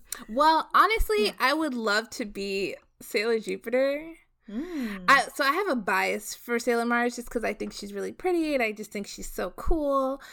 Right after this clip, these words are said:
Speaker 2: Right.
Speaker 1: Um, but Sailor Jupiter is definitely, like, the mom of the group.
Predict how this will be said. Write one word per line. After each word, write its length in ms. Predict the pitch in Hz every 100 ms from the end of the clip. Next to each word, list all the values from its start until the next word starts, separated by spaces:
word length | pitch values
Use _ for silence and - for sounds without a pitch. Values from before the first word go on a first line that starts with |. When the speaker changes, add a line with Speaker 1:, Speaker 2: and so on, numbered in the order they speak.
| - - -
Speaker 2:
Right. 100 | 214
Speaker 1:
Um, 400 | 233 240 196 202 -
but 320 | 208 254 233
Sailor 360 | - 285 320 349
Jupiter 680 | 247 220 254 254 254 247 - 359 - - -
is 140 | 254 214
definitely, 380 | 208 214 269 254
like, 220 | 233 -
the 100 | 202
mom 380 | 190 180 180 202
of 160 | 208
the 80 | 240
group. 420 | 247 247 285 -